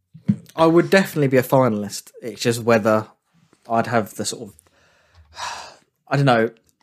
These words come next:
I've said this before. They used to call me Snake Hips because they used to, at the school discos, they'd literally say to me,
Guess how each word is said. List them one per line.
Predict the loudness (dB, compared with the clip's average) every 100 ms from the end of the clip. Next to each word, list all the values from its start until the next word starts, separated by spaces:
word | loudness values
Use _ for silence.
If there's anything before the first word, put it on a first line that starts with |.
| _
I've | -4 0
said | 2 0
this | -2
before. | -6 -2 -2 -2
They | 0
used | 0 0
to |
call | -2 -2
me | -2
Snake | -4 -4 -6
Hips | -10 -12 -20 -20 -20 -12
because | -2 2 0 -2 0
they | 4 4
used | 4 0
to, | -10 -14 -2
at | -2 0
the |
school | -2 0 2
discos, | 0 -2 -4 -4 -4
they'd | -6
literally | -8 -10 -8
say | -4 -4
to | -6
me, | -12